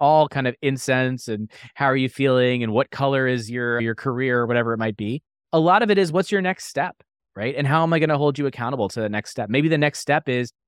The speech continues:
you're gonna write a journal entry about something where you really explore a topic, or maybe it's that you're gonna have a conversation with somebody and you're gonna report back to me about what you learned. The best question that I like to ask any of my clients when it comes to accountability is,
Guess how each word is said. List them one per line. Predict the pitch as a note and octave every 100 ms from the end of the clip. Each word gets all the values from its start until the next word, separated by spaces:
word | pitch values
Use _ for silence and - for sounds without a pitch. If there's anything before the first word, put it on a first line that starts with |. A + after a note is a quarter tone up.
| -
you're | B2
gonna | C3+ C3
write | C3+ C3+
a |
journal | B2 A#2+ C3+ C3
entry | A2+ - G#2+
about | G2+ C#3+ F#3+
something | G2+ F#2 F2 G2
where | A#2+
you | G#2+ G#2+
really | A2 A2+ A2+
explore | - - A#2
a | A2
topic, | - A2+ A2+ F2 -
or | G2+ G2+
maybe | A#2+ B2+ B2+
it's | -
that |
you're | A#2+
gonna | A#2+ A#2+
have |
a | A2+
conversation | B2 B2 B2 A2+ A#2 C3
with | G#2+
somebody | - G2+ F#2 F2 F2 _ _ _
and | B2 A#2
you're | A2+
gonna | A#2+ A2+
report | A2+ - B2+
back | A2 A2 -
to | A#2+
me | A2
about | G2+
what | G#2 B2
you | A#2
learned. | A2+ A#2 F2 F2+ _ _ -
The | C3
best | A#2 E3+ G#3
question | - E3+ D#3+ D3+
that | B2+
I | A#2+
like | A#2 B2
to | B2+ A2
ask | A#2 A2 _ -
any | C#3 D3+
of |
my | C#3
clients | B2+ - B2 A2+ -
when | A2
it | G#2+
comes | A#2+
to | - A2+
accountability | A2 A2+ G2+ F#3 F3 A#2
is, | G#2 G#2+